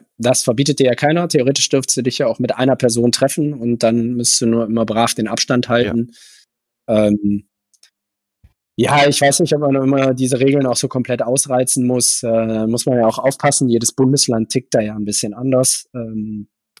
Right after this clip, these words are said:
Speaker 2: Genau,
Speaker 1: ja.
Speaker 2: und
Speaker 1: Alleine eine Runde laufen gehen ist auf jeden Fall weder schädlich noch verboten und von daher, ähm, geht raus, zieht die Laufschuhe an.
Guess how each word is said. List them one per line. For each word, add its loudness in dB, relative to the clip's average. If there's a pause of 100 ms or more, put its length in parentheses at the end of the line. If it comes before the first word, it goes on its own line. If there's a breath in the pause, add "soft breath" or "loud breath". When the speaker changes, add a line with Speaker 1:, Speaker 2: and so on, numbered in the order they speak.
(360)
Speaker 2:
Genau, -8
Speaker 1:
ja. -6
Speaker 2:
und -6
Speaker 1:
Alleine 4
eine 4
Runde 4
laufen 2
gehen 0
ist -2
auf -4
jeden 0
Fall -2
weder 2
schädlich 0
noch -4
verboten 0
und -6
von -8
daher, -4 (440 soft breath)
ähm, -2 (140)
geht 0
raus, 2
zieht -2
die -2
Laufschuhe -2
an. -6